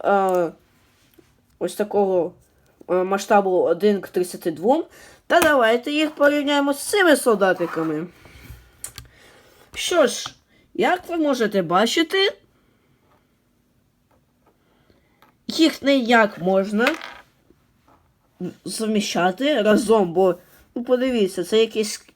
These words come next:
недокарлик вже, це я не знаю, хто це. З розміром як нога. Це, напевно,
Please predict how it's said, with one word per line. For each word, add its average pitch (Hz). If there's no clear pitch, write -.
недокарлик 214
вже, 160
це 214
я 208
не 208
знаю, 170
хто 147
це. -
З 202
розміром 277
як 190
нога. 170
Це, 302
напевно, 247